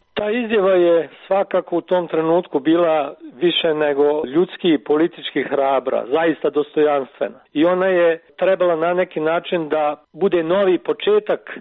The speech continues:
odnosa u Bosni i Hercegovini, ja bih rekao i novi početak odnosa političkih lidera spram zločina koji su se desili u Bosni i Hercegovini.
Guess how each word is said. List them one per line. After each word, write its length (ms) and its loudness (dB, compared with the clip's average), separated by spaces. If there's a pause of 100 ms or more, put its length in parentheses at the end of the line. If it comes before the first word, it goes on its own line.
(160)
odnosa 560 0
u 60 0
Bosni 380 -2
i 160 -4
Hercegovini, 600 0 (220)
ja 80 0
bih 140 -2
rekao 460 2 (260)
i 100 -8
novi 320 0
početak 600 -2 (540)
odnosa 680 0 (100)
političkih 560 -2
lidera 640 0 (380)
spram 280 -2 (140)
zločina 540 -2
koji 220 0
su 80 -12
se 80 0
desili 360 -2
u 40 -2
Bosni 360 0
i 40 0
Hercegovini. 540 -6